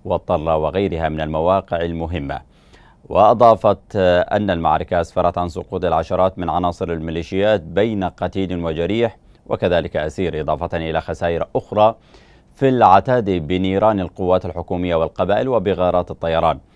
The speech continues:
فيما استعادت القوات الحكومية أربعة أطقم بعتادها وثلاث عيارات ومدفعية ثقيلة وأسلحة أخرى متوسطة وخفيفة وكميات من الذخائر المتنوعة.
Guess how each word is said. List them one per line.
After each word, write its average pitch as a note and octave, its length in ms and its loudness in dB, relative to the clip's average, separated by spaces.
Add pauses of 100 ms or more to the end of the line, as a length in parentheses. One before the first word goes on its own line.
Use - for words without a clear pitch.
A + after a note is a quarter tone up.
(340)
فيما C3 180 2
استعادت A#2+ 500 4
القوات G#2+ 480 2
الحكومية G#2+ 600 0
أربعة F2+ 580 2
أطقم G#2+ 680 -2 (340)
بعتادها E2 840 0 (280)
وثلاث E2 420 -2
عيارات E2 600 0
ومدفعية E2+ 1080 -2 (120)
ثقيلة D#2+ 680 -6
وأسلحة D#2+ 640 -6
أخرى F#2 280 -2
متوسطة F2 600 -2
وخفيفة F#2+ 640 -2 (600)
وكميات B2 600 2
من D2+ 240 -6
الذخائر F2 680 -2
المتنوعة. D#2+ 840 -4